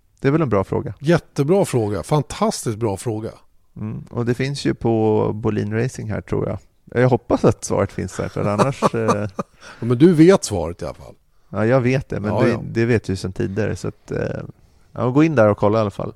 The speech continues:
Speaker 2: Ja.
Speaker 1: Sen behöver du motivera med max hundra ord varför just du ska få ta del i det här. Och senast vi hade, eh, den här tvättmaskinen som vi tävlade ut i förra veckan, så hade
Speaker 2: Just
Speaker 1: vi
Speaker 2: det.
Speaker 1: hundrafyrtio tecken och jag tror att kanske någon skickade in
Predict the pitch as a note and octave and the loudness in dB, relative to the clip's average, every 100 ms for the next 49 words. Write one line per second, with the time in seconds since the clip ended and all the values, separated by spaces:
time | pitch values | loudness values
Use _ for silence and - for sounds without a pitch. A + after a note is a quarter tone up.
0 | - C#3 - - D3 D3+ D#3+ C#3+ C3+ B2 | -4 -4 -4 0 2 6 6 6 6 4
1 | B2+ B2 A2+ A#2 A2+ A#2 C3+ D3 - A2 | 0 -2 0 2 2 0 -2 -2 -6 -4
2 | D3 D3 C3+ C3 C3+ A#2 C#3 C#3+ _ A#2 | 2 2 2 4 4 4 0 -6 _ -2
3 | A2+ - A#2 A2+ - A2+ A2 - A2+ G#2 | -2 0 0 0 0 -2 -2 -4 -6 -2
4 | G#2+ G2+ G2+ G2+ F#2+ G2 B2 - _ - | 0 0 0 0 0 0 -2 -6 _ -20
5 | - - B2 B2+ A#2+ B2 - B2 A2 G#2+ | -20 -10 -6 -2 -2 -2 2 2 2 2
6 | G#2+ G#2+ A2 G#2+ G2+ A#2 - A2 - A2 | 0 2 0 -2 -6 -8 -4 -4 0 0
7 | - A2 D3+ E3 B2+ A2 G#2 G#2+ G2 G2+ | 0 -4 -2 -2 -2 -2 -2 -2 0 -2
8 | G2 - - G#2 G#2+ - - G2 - - | -2 -4 -4 -2 -2 -4 -8 -10 -14 -2
9 | G#2+ G#2+ A2+ G#2+ A2 G#2+ G#2 - C3+ - | 0 2 2 2 0 0 0 -2 -2 -4
10 | G2 G2+ - - _ - - - _ _ | -6 -6 -8 -18 _ -20 -20 -20 _ _
11 | - B3+ A2+ A2 A2 - A2 - G#2 G2+ | -14 -8 0 2 2 0 -2 0 0 0
12 | G2+ A2+ C3 C3+ B2 A2+ G#2 G2+ F#2+ | -4 0 0 2 0 0 0 -2 -6